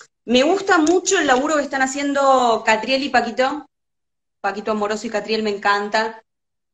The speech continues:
Me gusta el último trabajo de Benito Cerati, me viene gustando hace bastante también. Ya desde Jesús, que esa canción me encantó. Tengo que seguir pensando. Con Moria Kazan.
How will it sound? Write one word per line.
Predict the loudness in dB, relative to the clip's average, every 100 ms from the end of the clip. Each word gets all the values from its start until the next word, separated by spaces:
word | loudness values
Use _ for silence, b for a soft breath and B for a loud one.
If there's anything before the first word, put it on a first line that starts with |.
| _ _ _ _ -2
Me | 2 2
gusta | 2 0 2 4 4 2
el | 0 0
último | -2 -2
trabajo | 2 0 2
de | 0
Benito | 0 -2 -4
Cerati, | -2 0 2 2
me | 0
viene | 0 0
gustando | 0 -2 -4
hace | -2 -4
bastante | -4 0 0 0 -2
también. | -2 -2 -2 0 -2 -4 -4
Ya | 0 0
desde | 0 -2
Jesús, | -2 -6 -4 -2 -2 -4 -6
que | -4 -6 -8
esa | -10 -4 -2
canción | -2 -4 -4
me | -2
encantó. | -2 -4 -2 0 0 -2 -10 _ _ _ _ _ _ _ _ _ _ _ _ _ _ _ _ _ _ _ _ -8
Tengo | -4 -2
que | -2
seguir | -2 -2
pensando. | -2 -2 2 0 0 -4
Con | -2
Moria | 0 0 0
Kazan. | 0 0 -2 -2